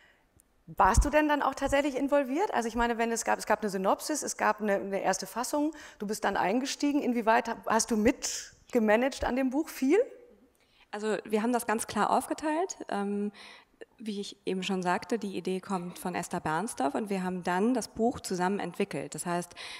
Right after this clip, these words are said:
Speaker 2: man spricht über die Charaktere, man spricht über die Wendung in der Geschichte, man spricht über wo, in welche Richtung soll es gehen, man, ähm, entwickelt das Buch zusammen. Das beinhaltet viele Gespräche,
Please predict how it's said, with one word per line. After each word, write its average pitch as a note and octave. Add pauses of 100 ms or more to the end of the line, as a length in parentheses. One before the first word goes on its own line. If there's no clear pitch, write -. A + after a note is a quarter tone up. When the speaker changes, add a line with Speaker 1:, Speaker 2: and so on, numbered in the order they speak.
(100)
Speaker 2:
man F#3
spricht -
über E3+
die F3
Charaktere, G3+
man F3+
spricht -
über F3 (360)
die -
Wendung G#3
in F#3+
der G3
Geschichte, G3
man F3
spricht -
über F3
wo, F3+
in E3
welche E3+
Richtung F3
soll E3
es D#3+
gehen, G#3
man, E3 (380)
ähm, E3+
entwickelt A3
das G3+
Buch -
zusammen. D#3
Das D#3
beinhaltet F#3
viele G#3
Gespräche, A3